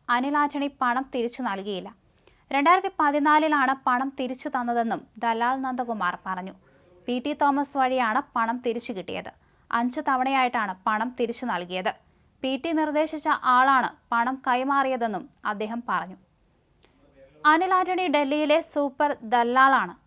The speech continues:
ഡിഫൻസ് മിനിസ്റ്റർ പദവി. യു പി എ ഒന്നും രണ്ടും സർക്കാരുകളെ വിറ്റ് കാശാക്കിയ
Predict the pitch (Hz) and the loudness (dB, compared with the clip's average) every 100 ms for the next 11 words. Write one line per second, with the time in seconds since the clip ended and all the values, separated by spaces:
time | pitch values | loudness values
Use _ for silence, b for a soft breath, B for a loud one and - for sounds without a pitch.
0 | _ _ _ 202 262 247 320 311 - 269 | _ _ _ -4 -2 0 0 0 -2 -4
1 | 269 - 269 269 196 180 180 - _ _ | -4 -2 -2 -2 -4 -4 -10 -16 _ _
2 | - 233 254 254 277 277 - - 247 269 | -8 -4 -4 -2 0 0 -2 -4 -2 0
3 | 285 277 269 285 285 285 262 254 254 254 | 0 0 0 -2 -2 -4 0 2 2 2
4 | 254 233 226 226 262 254 233 240 - 254 | 2 0 -8 -8 -6 0 2 2 -2 -4
5 | 247 247 | -2 -2